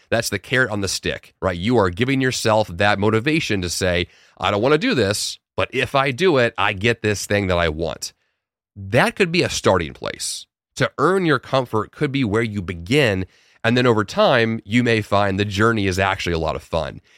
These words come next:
and you get so much reward from doing the work, you no longer need the reward at all. It doesn't always work that way, but it can. And so if you're looking for a way to get yourself going in a scenario that isn't quite fun,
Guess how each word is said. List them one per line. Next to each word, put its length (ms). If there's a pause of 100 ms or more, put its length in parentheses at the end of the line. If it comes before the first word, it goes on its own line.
(120)
and 100
you 60
get 160
so 260
much 280
reward 440
from 280
doing 380
the 100
work, 500 (300)
you 140
no 220
longer 420
need 540
the 100
reward 560 (100)
at 180
all. 340 (880)
It 100
doesn't 300
always 340
work 220
that 180
way, 360 (180)
but 100
it 120
can. 460 (380)
And 140
so 40
if 60
you're 100
looking 380
for 160
a 80
way 300
to 120
get 240
yourself 540
going 380
in 80
a 80
scenario 560
that 240 (260)
isn't 500
quite 380
fun, 460